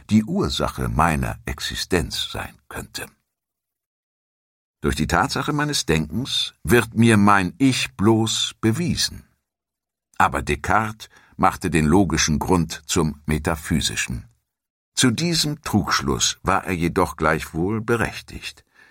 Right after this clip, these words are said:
denn die Aufgabe des großen Philosophen besteht nicht darin, korrekt zu schließen, sondern die Stimme seiner Zeit zu sein,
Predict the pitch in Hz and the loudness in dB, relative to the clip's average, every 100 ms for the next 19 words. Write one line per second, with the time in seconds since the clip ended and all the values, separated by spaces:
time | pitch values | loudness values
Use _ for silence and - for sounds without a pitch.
0 | _ - 95 90 92 98 143 135 107 87 | _ 2 4 4 4 6 4 4 2 2
1 | 73 71 71 - 104 85 76 87 78 104 | 0 -4 -2 2 2 2 0 2 4 4
2 | 101 85 78 - 90 - 101 - 82 78 | 2 0 0 0 0 2 0 2 0 0
3 | 71 67 69 95 - - 78 - 107 120 | -2 -2 -2 -2 -4 -4 -4 0 2 4
4 | - 110 - - - 98 127 117 113 104 | 4 0 -2 -14 -4 2 4 4 4 4
5 | 87 78 - - 131 76 90 87 80 - | 2 2 0 0 0 2 2 0 0 -2
6 | - - - 58 65 62 | -4 -4 -6 -4 -2 -4